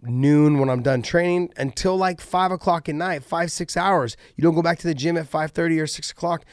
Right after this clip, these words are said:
That's a good six hours rest. That's a lot better than four hours. You know, I mean, 'cause you really, like, you really can't, like, your body doesn't even start to slow down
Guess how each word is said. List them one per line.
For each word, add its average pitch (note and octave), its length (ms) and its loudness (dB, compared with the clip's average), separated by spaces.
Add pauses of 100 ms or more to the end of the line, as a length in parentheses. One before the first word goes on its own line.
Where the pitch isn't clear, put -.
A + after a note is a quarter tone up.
(220)
That's F#3 180 -4
a A3 60 -4
good G3+ 180 -2
six - 260 -4
hours F3 360 2
rest. F3+ 220 -2
That's F#3 120 -6
a G#3+ 60 -2
lot A3 240 0
better G3+ 200 4
than D3+ 180 2
four D#3+ 340 0
hours. F2+ 480 -8 (420)
You C#3 100 -4
know, D3 160 2
I F#3 40 2
mean, G3+ 120 0
'cause F#3+ 200 -4
you A3 80 0
really, A#3 360 4
like, F3+ 300 0
you F3+ 100 -8
really B3+ 200 -2
can't, - 260 2
like, E3+ 160 -6
your F#3+ 120 -4
body A3+ 260 2
doesn't F#3+ 180 4
even E3 100 2
start - 200 -8
to B2 60 -12
slow D3 500 -2
down C#3 440 -2